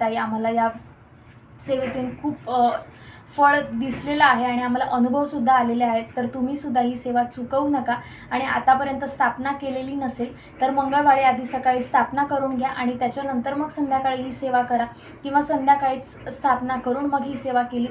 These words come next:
तरी चालेल, पण ही सेवा कुणीही चुकवू नका, अतिशय फलदायी आहे. आणि परत, अ,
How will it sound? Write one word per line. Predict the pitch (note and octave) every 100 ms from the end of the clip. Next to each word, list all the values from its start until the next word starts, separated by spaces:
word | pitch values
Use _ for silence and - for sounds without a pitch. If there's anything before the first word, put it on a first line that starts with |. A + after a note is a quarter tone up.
| C4
तरी | B3 C#4+
चालेल, | C#4+ A#3+ A#3
पण | A#3 B3
ही | B3
सेवा | B3 A#3+
कुणीही | B3+ - B3+ C4 C#4+
चुकवू | - B3+ C4 C4+
नका, | C4+ A#3+ A#3+
अतिशय | B3 A#3+ A#3+ A#3+ C#4 C#4+
फलदायी | C4+ A#3 A3+ A3
आहे. | G#3+ F#3+ - - - -
आणि | A#3+ C4
परत, | C4+ C4+ C#4+ -
अ, | B3+ B3